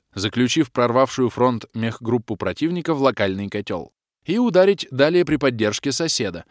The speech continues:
уже вторые сутки ведущего бои в обороне. Вот именно это упоминание о потрёпанном боями соседе Батонычу не понравилось особенно. Категорически не понравилось, поскольку он, опираясь на знание реальной истории,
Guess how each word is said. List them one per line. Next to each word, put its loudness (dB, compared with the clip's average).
уже -2
вторые 0
сутки -4
ведущего -2
бои -2
в -2
обороне. -4
Вот 0
именно -2
это 0
упоминание 0
о -4
потрёпанном 0
боями 2
соседе 0
Батонычу 0
не 0
понравилось 2
особенно. -6
Категорически -2
не -6
понравилось, -4
поскольку -2
он, 0
опираясь 0
на -2
знание 0
реальной 2
истории, -6